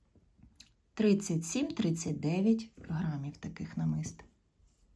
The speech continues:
На сьогодні в мене все. Дуже дякую за увагу. З питань придбання прикрас, як завжди, звертайтесь у Viber-спільноту або за номером телефону.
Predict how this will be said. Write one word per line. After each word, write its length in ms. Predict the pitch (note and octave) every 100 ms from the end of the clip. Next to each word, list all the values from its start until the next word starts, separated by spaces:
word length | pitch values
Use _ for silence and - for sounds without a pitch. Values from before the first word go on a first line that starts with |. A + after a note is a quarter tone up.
| _ _ _ _ _ _ _ _ _ _ _ _ _ _ _ _ _ _ _ _ _ - - - - - - - -
На 160 | B3
сьогодні 420 | - F4 D#4 F#3+ E3+
в 40 |
мене 240 | E3+ D3+
все. 380 | - - - D3+ G#3+ - - - -
Дуже 340 | G#3 A3 G3 E3+
дякую 540 | F3 E3+ E3 D3 C#3
за 260 | C#3+ F#3+ D3+
увагу. 680 | B2+ B2 A#2 A2+ A2+ F3+ C4+ - - - - - - - _ _
З 140 | - -
питань 420 | A3+ A#3+ G3+ E3
придбання 460 | F3 E3 E3+ E3+
прикрас, 520 | E3 B3 - A4 B4 D#4
як 200 | E4 A3+
завжди, 380 | G3+ F3 F#3
звертайтесь 680 | E3+ E3 E3 E3+ E3 D3 - -
у 120 | B3
Viber-спільноту 960 | G3+ F3+ D#3 D3 - - A3 E4+ F#4 -
або 240 | F3+ D#3+ D3+
за 260 | D3 C#3+ - -
номером 480 | F3+ E4+ C4+ E3+
телефону. 840 | E3 A#3+ A#3+ D#3+ - C#3 C#3 A#2+